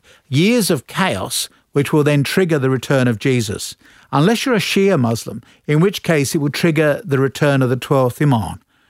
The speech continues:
H-, hasn't been seen for seven hundred years. So there's a lot of religious fervour in the air. You don't get that on American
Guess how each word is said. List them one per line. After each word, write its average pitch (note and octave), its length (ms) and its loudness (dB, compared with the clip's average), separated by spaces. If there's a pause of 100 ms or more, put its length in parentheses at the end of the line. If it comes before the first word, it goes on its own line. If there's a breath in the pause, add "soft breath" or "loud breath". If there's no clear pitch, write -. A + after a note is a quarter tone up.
(640)
H-, D3 180 0
hasn't C#3+ 300 2
been C3+ 160 2
seen B2 240 2
for A#2+ 120 -4
seven B2+ 260 0
hundred A2+ 260 0
years. A2 420 -4 (720 loud breath)
So D#3+ 200 2
there's E3 160 2
a F3 80 2
lot G3+ 420 2
of E3+ 220 0
religious F3+ 400 0
fervour D#3+ 480 0
in C#3 80 0
the C#3 180 2
air. C#3 280 -2 (220 loud breath)
You B2+ 120 0
don't G3+ 160 2
get C4 160 -2
that A3+ 140 2
on A3+ 100 2
American A3 480 0